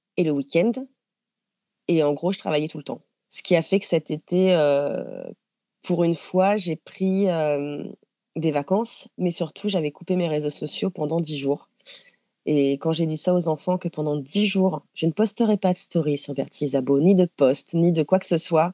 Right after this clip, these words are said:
ils étaient tellement heureux <laughs> de se dire, « OK, on va avoir dix jours que pour nous. »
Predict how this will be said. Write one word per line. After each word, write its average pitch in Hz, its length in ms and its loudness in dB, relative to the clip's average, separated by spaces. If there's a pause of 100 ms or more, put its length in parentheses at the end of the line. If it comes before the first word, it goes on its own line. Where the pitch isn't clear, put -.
(380)
ils 156 160 -2
étaient 147 160 0
tellement 190 380 4
heureux 185 320 4 (260)
<laughs> - 160 -4 (220)
de 196 280 4
se 170 60 0
dire, « 185 220 2
OK, 196 280 2
on 196 80 0
va 160 100 4
avoir 170 260 0
dix 165 160 -4
jours 185 260 -2 (720)
que - 80 0
pour 196 220 2
nous. » 147 160 -2